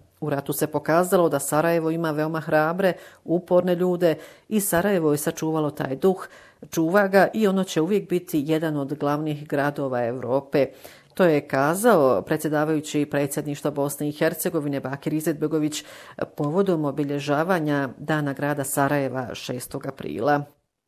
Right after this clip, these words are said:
Na ovaj datum, hiljadu devetsto četrdeset pete godine, Sarajevo je oslobođeno od fašističke okupacije tokom Drugog svjetskog rata, ali je, e,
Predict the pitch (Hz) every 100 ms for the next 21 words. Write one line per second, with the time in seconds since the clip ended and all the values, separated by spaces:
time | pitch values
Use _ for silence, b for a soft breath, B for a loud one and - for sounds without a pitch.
0 | _ - 147 143 143 143 151 175 202 240
1 | 151 165 156 143 147 147 147 - 139 139
2 | 135 139 139 143 - - 147 143 147 131
3 | 160 214 190 170 B B B - - 170
4 | 180 175 160 160 151 147 - 151 180 180
5 | 156 151 - 156 147 - 156 - 151 151
6 | - - 139 139 143 139 143 147 - 131
7 | 131 131 131 127 - 135 135 135 131 131
8 | 131 123 - B B B - 156 170 208
9 | 208 202